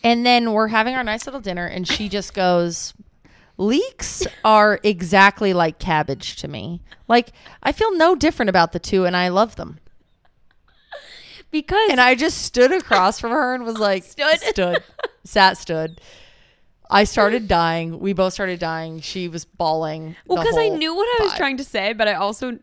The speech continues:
Speaker 2: understood how ridiculous it sounded. We were eating something,
Speaker 1: <laughs>
Speaker 2: and I couldn't tell if it was a leek. So, no, it tasted like cabbage, but I remembered seeing on the menu that it was leek. And I was like, "Wow, I've never realized how similar the two are." And then I was like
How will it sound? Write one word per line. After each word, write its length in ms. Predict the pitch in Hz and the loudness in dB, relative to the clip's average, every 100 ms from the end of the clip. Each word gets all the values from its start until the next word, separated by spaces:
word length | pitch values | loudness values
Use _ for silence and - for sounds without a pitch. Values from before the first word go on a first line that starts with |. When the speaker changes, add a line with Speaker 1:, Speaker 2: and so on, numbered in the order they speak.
| - | -10
Speaker 2:
understood 460 | 196 185 185 175 | -10 -10 -12 -10
how 120 | 196 196 | -10 -10
ridiculous 520 | 180 160 165 185 202 | -12 -12 -8 -8 -8
it 80 | - | -8
sounded. 340 | 240 240 269 | -6 -4 -6
We 140 | 220 302 | -4 -2
were 160 | 330 - | -2 -4
eating 300 | 277 320 349 | -2 0 0
something, 500 | 311 269 233 226 208 226 - | -2 -4 -4 -6 -8 -12 -20
Speaker 1:
<laughs> 180 | - - | -20 -4
Speaker 2:
and 100 | 269 | -2
I 80 | 269 | -2
couldn't 460 | - - 330 330 330 | -2 -6 -6 -6 -10
tell 600 | - 269 262 226 202 202 _ _ _ | -6 -2 -2 -2 -6 -12 _ _ _
if 120 | 233 | -6
it 120 | 247 185 | -6 -4
was 120 | 214 | -6
a 80 | 208 | -6
leek. 600 | 220 285 247 214 - - _ _ _ | -2 0 0 -4 -16 -20 _ _ _
So, 200 | - 320 | -2 0
no, 240 | 262 240 - | 0 -6 -6
it 120 | - | -8
tasted 320 | - 302 330 349 | -6 -4 -2 -2
like 140 | 285 | -2
cabbage, 420 | - 240 226 190 | 0 2 2 0
but 100 | 196 | -2
I 40 | 190 | -4
remembered 480 | 190 208 208 220 | -2 -2 -2 -4
seeing 260 | - 220 202 | -8 -12 -10
on 80 | 190 | -10
the 60 | |
menu 260 | 175 180 180 | -8 -8 -6
that 140 | 160 | -6
it 80 | 156 | -8
was 140 | 170 185 | -10 -14
leek. 460 | 180 175 - - _ _ _ | -14 -14 -18 -20 _ _ _
And 100 | 226 | -4
I 60 | 262 | -2
was 80 | 269 | -2
like, 260 | 254 175 | -6 -10
"Wow, 480 | 214 302 247 170 - - | -12 -6 -4 -6 -10 -4
I've 300 | 269 294 285 | -4 -4 -8
never 340 | 226 254 233 | -12 -10 -6
realized 300 | 233 233 196 | -4 -4 -4
how 80 | 196 | -6
similar 320 | - 302 262 | -4 -2 -2
the 80 | 196 | -4
two 220 | - 170 | -6 -6
are." 320 | 160 147 170 - _ _ _ - | -4 -4 -8 -14 _ _ _ -12
And 100 | 202 | -8
then 60 | 220 | -6
I 40 | |
was 80 | 202 | -6
like 300 | 190 180 | -6 -10